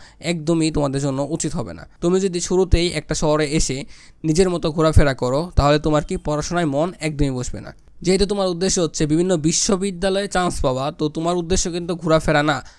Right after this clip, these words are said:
তুমি চাইলেই ঘোরাফেরা করতে পারবে। তুমি এই অ্যাডমিশন টাইমটা পার হওয়ার পর তুমি যদি ভালো একটা বিশ্ববিদ্যালয়ে চান্স পাও, অবশ্যই তুমি ঘোরাফেরা করতে পারবে। নতুন পরিবেশে তোমার বন্ধুবান্ধব হবে, তোমার সেই ফ্রেন্ড সার্কেল সেখানে মেনটেন করা তোমার শিখতে হবে। বিনা কারণে টাইম অপচয় করা যাবে না।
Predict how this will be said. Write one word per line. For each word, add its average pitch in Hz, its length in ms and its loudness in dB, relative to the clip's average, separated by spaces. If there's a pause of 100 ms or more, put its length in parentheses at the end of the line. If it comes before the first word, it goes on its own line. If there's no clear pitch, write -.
(180)
তুমি 170 140 2
চাইলেই 180 380 4
ঘোরাফেরা 165 320 0
করতে 156 300 -2
পারবে। 131 280 -2
তুমি 147 180 -6
এই 147 200 0 (160)
অ্যাডমিশন 170 420 0
টাইমটা 170 340 0
পার 151 240 6
হওয়ার 127 220 0
পর 131 180 -2
তুমি 160 160 0
যদি 165 120 0
ভালো 156 240 2
একটা 175 160 0
বিশ্ববিদ্যালয়ে 139 500 0
চান্স 135 240 -4
পাও, 151 260 -2
অবশ্যই 170 380 2
তুমি 156 220 -2 (260)
ঘোরাফেরা 156 300 2
করতে 120 260 0
পারবে। 127 320 0 (340)
নতুন 196 240 2
পরিবেশে 185 460 2
তোমার 147 260 0 (220)
বন্ধুবান্ধব 170 480 4
হবে, 131 460 -2 (240)
তোমার 151 180 0
সেই 160 220 2
ফ্রেন্ড 160 260 2
সার্কেল 156 320 -2
সেখানে 151 300 -2
মেনটেন 151 340 2
করা 156 180 -2
তোমার 156 220 -2
শিখতে - 360 -2
হবে। 113 220 -6 (200)
বিনা 180 240 4
কারণে 180 520 0
টাইম 160 200 2
অপচয় 165 360 -2
করা 151 180 0
যাবে 127 260 0
না। 113 140 -12